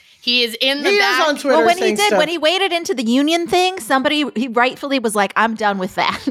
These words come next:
Speaker 3: <laughs> Like,
Speaker 1: Well,
Speaker 2: He
Speaker 1: does, so does Bezos tweet often?
Speaker 2: Yeah, well, he tweeted when that woman, um, remember
Speaker 3: Nothing
Speaker 2: when
Speaker 3: like
Speaker 2: that black
Speaker 3: Bezos.
Speaker 2: woman that was a professor was like,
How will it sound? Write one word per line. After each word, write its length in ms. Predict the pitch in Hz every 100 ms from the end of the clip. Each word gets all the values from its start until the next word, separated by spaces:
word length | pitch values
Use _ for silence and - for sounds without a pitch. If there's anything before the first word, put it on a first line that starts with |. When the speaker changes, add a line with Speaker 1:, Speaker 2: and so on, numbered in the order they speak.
| -
Speaker 3:
<laughs> 200 | 226 226
Like, 220 | - 269 - - -
Speaker 1:
Well, 300 | 370 392 370
Speaker 2:
He 240 | 294 320 277
Speaker 1:
does, 320 | 349 403 -
so 200 | 403 403 294
does 200 | 349 359
Bezos 920 | 277 208 - 240 285 392 539 523 - -
tweet 420 | - - 277 466 -
often? 720 | 554 571 - 554 571 571 226
Speaker 2:
Yeah, 260 | 302 339
well, 180 | 285 285
he 180 | 285 359
tweeted 440 | - 359 370 381
when 160 | 330 302
that 200 | 294 262
woman, 480 | 226 262 285 285 285 277 - - - _
um, 420 | 254 254 240 214 -
remember 360 | 247 262 277 320
Speaker 3:
Nothing 120 | 311
Speaker 2:
when 100 | 311
Speaker 3:
like 140 | 294
Speaker 2:
that 60 | 269
black 260 | 226 233 262
Speaker 3:
Bezos. 60 |
Speaker 2:
woman 600 | 269 269 269 269 277 277 _ _ _ -
that 160 | 240
was 140 | 240 233
a 60 |
professor 920 | - 226 247 233 - 269 254 254 262 - - -
was 260 | 226 226
like, 540 | 214 220 220 208 -